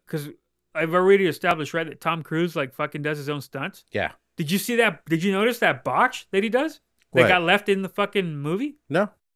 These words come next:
Speaker 1: All right, so he fucking shoots him. So Max fucking shoots him, and then fucking, he takes fucking Annie and fucking,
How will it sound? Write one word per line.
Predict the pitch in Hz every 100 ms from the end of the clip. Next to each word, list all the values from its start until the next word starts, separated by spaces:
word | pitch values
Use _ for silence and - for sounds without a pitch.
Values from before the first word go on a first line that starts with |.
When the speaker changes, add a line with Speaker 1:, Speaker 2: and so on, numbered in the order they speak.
| _
Speaker 1:
All | 196
right, | 220 175
so | 208 170
he | 170
fucking | - 247 220
shoots | 147 285 277
him. | 196 139 _ _ _ _ _ _ _ _ -
So | 208 180
Max | 190 226 -
fucking | 240 226 160
shoots | 285 294
him, | 175 147 - _ _ _ _
and | 175
then | 190 185
fucking, | - 214 214 170
he | 147 180
takes | 214 208 202
fucking | - 214 190 -
Annie | 202 220 202 185
and | 160
fucking, | - 190 180 156 135